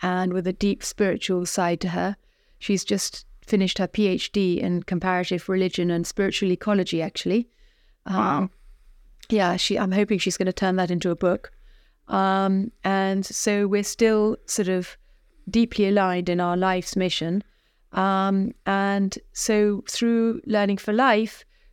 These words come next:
Speaker 1: we raised funds through different means, um, partly through sales of my pashmina, but also, uh, raising money from the British government and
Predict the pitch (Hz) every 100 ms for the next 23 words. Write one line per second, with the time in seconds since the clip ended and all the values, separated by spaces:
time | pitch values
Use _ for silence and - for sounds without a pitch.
0 | - 214 202 214 208 196 - - - -
1 | 190 180 240 - 196 185 190 - 190 185
2 | 185 220 233 - - 190 190 190 190 247
3 | 247 196 190 - 190 180 - 185 175 180
4 | 180 170 185 170 - 180 180 233 - 190
5 | 196 190 185 180 190 - - - - -
6 | 196 180 180 202 190 190 180 180 - 180
7 | 180 175 - 208 202 208 202 196 180 190